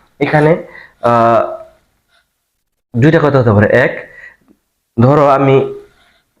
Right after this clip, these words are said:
এ এবং বি দুইটা ব্যক্তির কাছ থেকে আমি পণ্য ধারে ক্রয় করি। এখন এ নামক ব্যক্তিটা আমাকে পণ্য যখন আমি ক্রয় করি,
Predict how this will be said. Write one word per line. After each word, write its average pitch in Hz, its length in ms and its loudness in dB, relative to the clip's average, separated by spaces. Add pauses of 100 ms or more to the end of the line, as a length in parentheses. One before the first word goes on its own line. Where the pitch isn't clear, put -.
এ 147 400 2 (540)
এবং 117 500 2
বি 110 340 0 (300)
দুইটা 131 220 2
ব্যক্তির 147 380 0
কাছ 135 120 -2
থেকে 127 160 0
আমি 117 140 0
পণ্য 123 260 2
ধারে 104 200 2
ক্রয় 113 220 0
করি। 101 220 -8 (380)
এখন 120 380 -2
এ 170 240 2
নামক 180 200 2
ব্যক্তিটা 156 440 0
আমাকে 131 320 0
পণ্য 135 420 -2
যখন 120 160 -8
আমি 127 160 -8
ক্রয় 147 180 -2
করি, 135 240 0